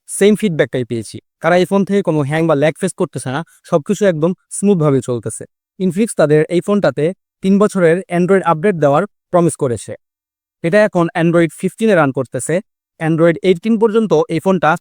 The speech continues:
আপডেট পাবে তারা বলতেছে। যদিও আমি তাদের এই প্রমিসে বিশ্বাসী না, কারণ Infinix বরাবরই তাদের আপডেটের ব্যাপারে উদাসীন থাকে। তবে আমার মনে হয় এই ফোনটা যারা কিনবে, তাদের আসলে আপডেট নিয়ে তেমন একটা মাথা ব্যথা নেই। আমিও আসলে তাদের দলেই বলা যায়,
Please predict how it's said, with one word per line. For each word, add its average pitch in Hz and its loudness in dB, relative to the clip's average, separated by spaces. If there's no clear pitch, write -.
আপডেট 160 0
পাবে 143 0
তারা 139 0
বলতেছে। 139 -2
যদিও 185 0
আমি 175 0
তাদের 165 0
এই 156 0
প্রমিসে 165 0
বিশ্বাসী 185 -2
না, 185 -4
কারণ 151 0
Infinix 180 -2
বরাবরই 170 2
তাদের 147 0
আপডেটের 151 -2
ব্যাপারে 143 0
উদাসীন 160 0
থাকে। 131 -6
তবে 165 2
আমার 208 2
মনে 220 4
হয় 151 0
এই 165 0
ফোনটা 202 0
যারা 147 2
কিনবে, 170 0
তাদের 170 0
আসলে 202 0
আপডেট 165 -2
নিয়ে 160 0
তেমন 170 -2
একটা 160 -4
মাথা 151 -2
ব্যথা 135 -6
নেই। 139 -8
আমিও 202 2
আসলে 185 0
তাদের 156 2
দলেই 135 2
বলা 131 -2
যায়, 139 -6